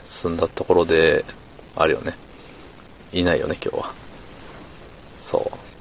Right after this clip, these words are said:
う。いや、おらんのかーいって一人で思ったしね。そうそう。違うとこで今日はあれしてるのかな。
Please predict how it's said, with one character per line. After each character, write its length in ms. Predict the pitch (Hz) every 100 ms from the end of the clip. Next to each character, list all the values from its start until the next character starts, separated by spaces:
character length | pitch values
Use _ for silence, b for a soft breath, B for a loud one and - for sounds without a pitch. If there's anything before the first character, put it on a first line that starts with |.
| - - - -
う。 20 | 80
い 40 |
や、 100 | -
お 80 | 85
ら 100 | 104
ん 80 | 87
の 80 |
か 260 | 82 95 95
ー 80 | 85
い 20 |
っ 20 |
て 120 | -
一 60 | -
人 220 | - 69
で 100 | -
思 200 | - -
っ 20 |
た 160 | - -
し 80 | -
ね。 60 | - - - B B B B - -
そ 140 | -
う 40 | -
そ 180 | -
う。 500 | - - - - -
違 80 | 85
う 20 |
と 100 | 80
こ 120 | - -
で 60 |
今 180 | - 71
日 60 | 62
は 260 | 67 -
あ 20 |
れ 80 | 80
し 80 | 78
て 80 | 69
る 60 |
の 80 | -
か 100 | -
な。 140 | 92